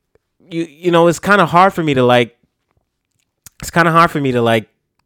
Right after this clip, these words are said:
separate it. It's like, I see that a black woman is experiencing racism, and that's terrible. And I don't want any black person to experience racism. It's an unfortunate evil of the world, racism. But at the same time, it's like,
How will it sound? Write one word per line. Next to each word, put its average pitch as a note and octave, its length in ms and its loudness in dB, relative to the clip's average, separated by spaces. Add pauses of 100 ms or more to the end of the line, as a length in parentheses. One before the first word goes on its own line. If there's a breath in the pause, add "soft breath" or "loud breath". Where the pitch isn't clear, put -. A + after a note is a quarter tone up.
(520)
separate G#2+ 640 -2
it. - 80 -16
It's B2+ 180 -10
like, B2 200 0
I C#3 280 2
see D#3 340 -4
that B2 240 0
a A#2+ 60 -6
black A#2+ 300 -4
woman B2 220 -6
is G#2+ 120 -10
experiencing A#2+ 540 -12
racism, A2+ 520 -10 (320 soft breath)
and A#2 100 -10
that's A#2+ 180 -6
terrible. C#3+ 520 -6 (200 soft breath)
And G#2+ 100 -4
I A#2 80 -2
don't A#2 120 -4
want A#2+ 160 -6
any D3+ 180 -4
black A#2+ 260 -6
person G#2+ 280 -10
to G#2 40 -12
experience G#2 420 -16
racism. G#2+ 540 -20
It's A#2 160 -10
an A2 180 -6
unfortunate A#2 720 -10 (380 soft breath)
evil C3 400 0
of A2+ 160 0
the A#2 80 0
world, C3+ 560 -4 (140)
racism. G#2 580 -10 (640 soft breath)
But C#3+ 140 2
at - 80 -2
the B2+ 80 -12
same G3 260 -4
time, C3+ 200 -2
it's B2+ 120 -10
like, A#2 180 -4